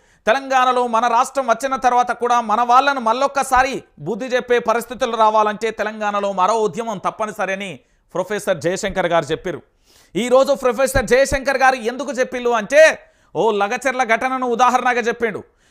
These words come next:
ఓ ఫ-, గురుకుల పాఠశాలను ఉదాహరణగా చెప్పిండు, ఓ హైడ్రాను ఉదాహరణగా చెప్పిండు, ఓ మూసీని ఉదాహరణగా చెప్పిండు. ఈరోజు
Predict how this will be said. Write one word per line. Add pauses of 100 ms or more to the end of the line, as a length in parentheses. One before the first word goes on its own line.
(100)
ఓ
ఫ-,
గురుకుల
పాఠశాలను
ఉదాహరణగా
చెప్పిండు, (260)
ఓ
హైడ్రాను
ఉదాహరణగా
చెప్పిండు, (260)
ఓ
మూసీని
ఉదాహరణగా
చెప్పిండు. (120)
ఈరోజు